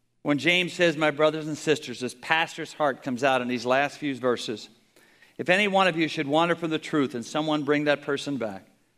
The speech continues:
remember this. Whoever turns a sinner from the error of their way will save them from death and cover over a multitude of sins." These last few thoughts of James from thirteen on that we've spent a month and a half in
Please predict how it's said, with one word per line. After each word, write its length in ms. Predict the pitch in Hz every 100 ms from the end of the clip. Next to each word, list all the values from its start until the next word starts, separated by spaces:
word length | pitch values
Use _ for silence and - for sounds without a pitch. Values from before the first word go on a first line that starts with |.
| _
remember 340 | - 120 127 123
this. 340 | 120 95 - - _ _ _ _ _ -
Whoever 200 | 147 143
turns 320 | 143 170 151
a 80 | 139
sinner 300 | - 165 151
from 160 | 147 135
the 160 | 139
error 240 | 143 147 147
of 100 | 135
their 160 | 139
way 340 | 135 127 107 107 - _ _
will 80 | -
save 360 | - 170 175 156
them 140 | 156
from 220 | 147 143
death 300 | 127 110 107
and 120 | 113
cover 320 | - 131 120 123
over 260 | 120 107
a 60 | 110
multitude 500 | 113 113 - - 113
of 80 | 107
sins." 360 | - 90 87 - _ _ _ _ _ _ _ _ _ _ -
These 160 | 147
last 460 | 147 196 196 180 -
few 240 | 185 185
thoughts 480 | 170 - 165 143 -
of 100 | 135
James 460 | 113 156 156 143 -
from 160 | 127
thirteen 500 | - 175 175 175 165
on 280 | 160 156 131
that 120 | 127
we've 200 | 135 147
spent 260 | - 160 143
a 20 |
month 240 | 139 160
and 100 | 156
a 60 | 139
half 320 | 139 147 -
in 320 | 151 139 101